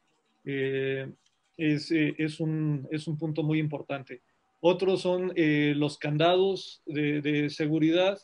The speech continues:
¿verdad? Es un tema básico, el tipo de, de candados que pon-, que se, que se ponen en las puertas.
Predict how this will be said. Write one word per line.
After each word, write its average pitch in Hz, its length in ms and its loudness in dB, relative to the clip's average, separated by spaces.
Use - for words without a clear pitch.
¿verdad? 156 360 -4
Es 156 180 -4
un 156 140 -4
tema 151 240 2
básico, 180 640 -2
el 135 140 -8
tipo 175 280 2
de, 151 220 0
de 143 140 -2
candados 156 460 -2
que - 120 -10
pon-, 156 420 -4
que 143 100 -8
se, 127 460 -10
que 143 120 -8
se 139 160 -10
ponen 151 360 -4
en 139 80 -8
las 143 140 -8
puertas. 165 580 -4